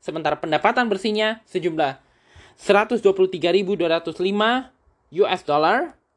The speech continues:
atau setara dengan satu koma tujuh puluh empat miliar rupiah. Eh, for your information, OnlyFans ini sebenarnya adalah layanan berbayar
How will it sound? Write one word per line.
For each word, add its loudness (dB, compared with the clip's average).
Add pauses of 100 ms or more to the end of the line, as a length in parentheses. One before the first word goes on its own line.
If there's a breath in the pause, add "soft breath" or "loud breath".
atau -8
setara -4
dengan -4 (640)
satu 2
koma -2
tujuh -2
puluh -4
empat -2
miliar 0
rupiah. -10 (640)
Eh, -10 (1800)
for 2
your 0
information, -8 (640)
OnlyFans 0
ini -8
sebenarnya -6
adalah 2
layanan 0
berbayar -2